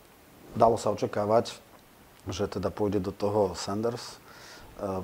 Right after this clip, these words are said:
prekvapivo Warrenová najprv sa dosť chytila, teraz tak troška klesá.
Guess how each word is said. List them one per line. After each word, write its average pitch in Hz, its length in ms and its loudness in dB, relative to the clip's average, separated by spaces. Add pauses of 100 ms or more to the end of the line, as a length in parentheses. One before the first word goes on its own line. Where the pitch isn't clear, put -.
(120)
prekvapivo 110 720 2
Warrenová 104 720 6
najprv 107 320 -4
sa - 160 -6
dosť 98 480 -6
chytila, 120 400 6
teraz 107 400 -4
tak - 160 -8
troška 104 320 -4
klesá. 123 560 2